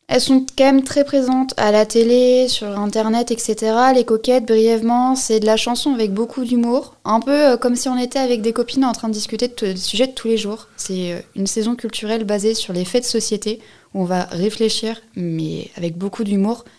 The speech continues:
mais pour quand même faire interroger, se dire, il y a des sujets à parler un peu. Et donc les Coquettes, euh, elles vont parler par exemple, par exemple des frotteurs dans le métro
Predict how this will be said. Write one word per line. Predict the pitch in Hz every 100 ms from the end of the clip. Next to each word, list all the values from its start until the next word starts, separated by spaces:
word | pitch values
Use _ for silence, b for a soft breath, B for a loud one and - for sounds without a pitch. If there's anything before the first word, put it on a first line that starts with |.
| _
mais | 190
pour | 196 -
quand |
même | 240 247
faire | 240 208
interroger, | 208 208 208 208 208 214 220 B B
se | 208
dire, | 185 202 208 - - -
il | 233
y |
a |
des | 196 247
sujets | - 180 196
à | 180
parler | 165 151 165
un | 151 -
peu. | - - - B B B -
Et | 220
donc | 240 254
les | 247
Coquettes, | 240 226 247 262
euh, | 202 180 180 -
elles | 202
vont | 185 202 208
parler | 185 190 190 190
par | 208 180
exemple, | 175 175 190 - 175 - - - - -
par | - 147 -
exemple | 156 214 302 - B B B B -
des | 196 202 180
frotteurs | - 202 202 208
dans | 190
le | 180
métro | 175 - 185 220